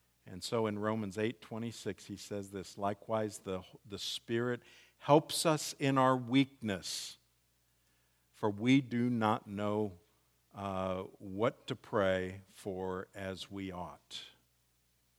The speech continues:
Now, here's the word help again. I, I told you about the, you know, the one translated helper over in John, the, the, the one that, uh, uh, comes alongside of.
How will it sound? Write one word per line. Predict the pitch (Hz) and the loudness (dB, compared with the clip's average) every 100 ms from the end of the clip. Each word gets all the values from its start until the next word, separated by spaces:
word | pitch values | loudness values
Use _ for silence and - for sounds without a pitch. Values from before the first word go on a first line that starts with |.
| _ _ - - - | _ _ -20 -20 -10
Now, | 104 - _ _ _ _ _ _ _ | -8 -8 _ _ _ _ _ _ _
here's | - 131 135 | 6 6 6
the | 156 | 2
word | 147 143 143 120 104 _ _ - | 8 10 10 4 -16 _ _ -2
help | - 139 120 - - | 12 12 12 6 2
again. | 120 104 104 107 117 | 4 6 6 6 6
I, | 107 101 | 4 2
I | 101 92 | -6 -8
told | 117 113 110 | -2 -2 2
you | 110 | 0
about | 104 107 104 | 4 2 2
the, | 110 104 98 - _ _ _ - | 2 2 2 -4 _ _ _ -12
you | 104 | -8
know, | 101 101 | -6 -4
the | 98 | -2
one | 98 104 104 | -2 -2 -2
translated | - 117 110 - 107 98 | -2 -2 -2 2 2 4
helper | 117 110 120 110 107 | 4 2 4 4 6
over | 104 110 | 4 0
in | 107 107 | 0 -2
John, | 98 104 107 107 107 | -2 2 4 2 0
the, | 101 98 92 - | -2 -6 -12 -12
the, | 95 90 87 _ _ _ _ | -10 -10 -12 _ _ _ _
the | 95 | -8
one | 101 107 | -4 -2
that, | 101 98 - | -2 -6 -8
uh, | 98 | -4
uh, | 95 92 92 92 92 - 95 92 | -2 -2 -4 -6 -16 -18 -16 -10
comes | - 117 107 | 0 0 2
alongside | 113 107 107 - 120 110 101 | 4 4 4 4 6 8 6
of. | 98 98 | 4 2